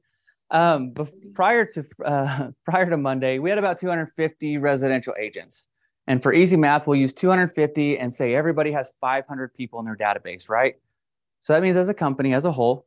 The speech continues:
we have a hundred and twenty-five thousand clients, right? If each of those residential agents were able to identify two candidates, either from their database or someone that their database knows,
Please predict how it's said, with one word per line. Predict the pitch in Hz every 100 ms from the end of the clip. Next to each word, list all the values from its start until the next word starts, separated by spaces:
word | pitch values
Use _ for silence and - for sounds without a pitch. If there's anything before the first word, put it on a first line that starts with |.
| -
we | 139
have | 143
a | 113
hundred | - 160 175
and | 147
twenty-five | - 151 143 143 127
thousand | 123 123 120
clients, | 113 107 95 58 - -
right? | 127 269 240 _ _ _ - - - - -
If | - - 160
each | 190 214
of | 190
those | 190 165
residential | 151 147 147 143 -
agents | 117 127 175 -
were | 135 127 127
able | 139 147
to | 147
identify | 135 127 131 123 104
two | - - 160
candidates, | - 139 131 107 - - - _ _ -
either | 123 120
from | 120 110
their | 120 143
database | 147 151 147 151 151 - -
or | 113
someone | 107 135 135 131
that | 120
their | 113
database | 120 123 113 110 -
knows, | 110 110 156